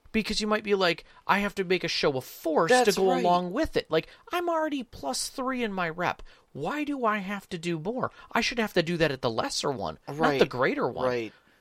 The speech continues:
Speaker 1: Like, if, if I don't make a show of force, like, if I don't come into a room to, to stand over someone and look at and glare upon them and persuade them through a, some kind of a taunt and force them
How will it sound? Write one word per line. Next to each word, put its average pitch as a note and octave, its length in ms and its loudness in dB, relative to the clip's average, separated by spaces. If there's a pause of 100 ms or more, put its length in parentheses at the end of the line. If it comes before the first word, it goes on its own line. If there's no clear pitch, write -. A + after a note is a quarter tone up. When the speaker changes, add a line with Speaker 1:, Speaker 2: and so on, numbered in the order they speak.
(100)
Speaker 1:
Like, F3 220 2 (260)
if, F#3 200 2 (100)
if F#3 160 0
I F3 140 4
don't F3 460 0
make E3+ 160 -2
a D3+ 40 2
show D3 240 4
of A#2 80 0
force, - 340 -2
like, A#2+ 140 -2
if C3 120 -6
I C4 100 -2
don't B3+ 240 -6
come F3 240 -4
into D#3 240 -6
a B2+ 60 -2
room B2 340 -2
to, A2 160 -8 (160)
to A2+ 200 -2 (580)
stand D#3+ 640 -2 (100)
over G#2+ 580 -4 (200)
someone F#2+ 580 -6 (420)
and A#2+ 160 -4
look D3+ 300 0
at - 180 -6
and C#3 160 -10
glare C3 380 -2
upon B2 440 -2
them F#2 220 -6
and A2 180 -12
persuade C#3 680 -4
them A#2 240 -6
through A#2+ 380 -10
a, A2 120 -6
some C3 200 -6
kind A#2 180 -2
of A2 80 -2
a G2 60 -4
taunt - 560 -6 (340)
and A2 140 -4
force - 520 0
them A#2 320 -4